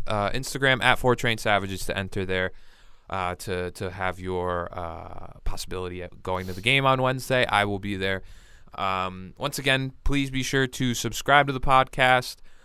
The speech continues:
Leave us a rate and review. We really appreciate those. Um, gets us out to more Yankee fans, helps the listeners come through more often.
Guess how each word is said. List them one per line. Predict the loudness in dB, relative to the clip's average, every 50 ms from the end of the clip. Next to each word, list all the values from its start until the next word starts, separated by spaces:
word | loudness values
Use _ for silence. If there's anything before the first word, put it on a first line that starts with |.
| -14 -4
Leave | 2 4 4 4
us | 4 2 2
a | 0 0
rate | 2 2 2 2 2
and | 0 0
review. | 0 0 0 0 0 0
We | 0 -2
really | -2 0 0 2 4 4 2
appreciate | 2 2 0 -2 0 0 -2 -2 -2 -2 -2
those. | 0 0 0 0 -2 -4 -8 -12 -18 -20 -20 _ -20 _ -20 -20 _ -20 _
Um, | -6 -4 -2 -2 -2 -4 -4 -8 -6
gets | -4 -4 -4 -2
us | -4 -2
out | -2 -2 -2
to | -2 -2
more | -2 -2 0
Yankee | -2 -2 -4 -4 -8
fans, | -4 -2 -2 0 -2 -2 -4
helps | -4 -4 -4 -4 -4 -8 -10 -10
the | -8 -8 -6
listeners | -6 -6 -6 -6 -6 -6 -4 -4 -4 -6 -8
come | -10 -8 -6 -6 -6 -6
through | -8 -8 -8 -6 -6 -6 -8 -8 -12 -18 -20 -18 -12
more | -10 -8 -6 -6 -8 -4 -4
often. | -2 0 0 -2 -2 -2 -2 -2 -2 -2